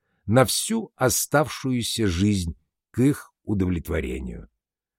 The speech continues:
Они используют его как оправдание, чтобы оставаться в спячке. Тигр рычит, спасая их от страха перед тем, чтобы воспользоваться случаем,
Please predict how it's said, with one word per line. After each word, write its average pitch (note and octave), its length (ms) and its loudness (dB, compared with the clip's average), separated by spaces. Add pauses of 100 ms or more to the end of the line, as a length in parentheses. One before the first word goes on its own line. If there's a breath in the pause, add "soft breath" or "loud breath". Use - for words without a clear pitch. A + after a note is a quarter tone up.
(320)
Они E3 240 6
используют E3+ 680 4
его C#3+ 220 2
как C#3+ 240 -4
оправдание, A2 880 0 (640)
чтобы A2 360 4
оставаться A2 600 2
в F#2 60 -6
спячке. - 760 -2 (800)
Тигр E2 380 0
рычит, C#2+ 720 -6 (440)
спасая A2 760 2
их A2 320 2
от - 180 -6
страха A2+ 540 0
перед G2+ 340 0
тем, A#2+ 160 2
чтобы G2 300 2
воспользоваться G#2 840 0
случаем, G2+ 760 -2